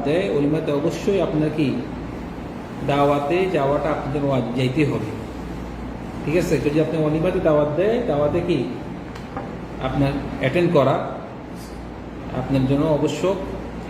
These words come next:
একান্ত যদি দেখেন যে ওই ওয়ালিমাতে বিভিন্ন, আহ, মুনকারাত হবে, গান বাজনা অনেক কিছু হতে পারে,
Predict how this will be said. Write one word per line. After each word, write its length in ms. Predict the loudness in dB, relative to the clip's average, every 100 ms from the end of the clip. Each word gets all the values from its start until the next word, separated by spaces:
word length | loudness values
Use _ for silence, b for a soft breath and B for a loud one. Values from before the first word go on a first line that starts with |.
| -10 -2
একান্ত 340 | 2 4 4 4
যদি 560 | 2 4 4 2 0 -4 -8 -10 -10 -10 -10 -6
দেখেন 340 | 0 2 2 2 4
যে 240 | 4 4 4
ওই 180 | 4 4
ওয়ালিমাতে 840 | 4 2 2 0 0 2 2 2 -2 -6 -10 -10 -10 -10 -10 -6 0
বিভিন্ন, 440 | 2 2 2 2
আহ, 180 | 2 0 -2 -4 -8 -10 -10 -8 -8 -8 -8 -8 -8 -4 0 2 4 2 2 0 -2 0
মুনকারাত 720 | 2 4 4 4 4 4 2 2
হবে, 260 | 2 2 0 -4 -8 -10 -2
গান 280 | 2 2 2
বাজনা 420 | 2 0 2 2
অনেক 140 | 2 2
কিছু 200 | 0 0
হতে 160 | 0 2
পারে, 180 | 2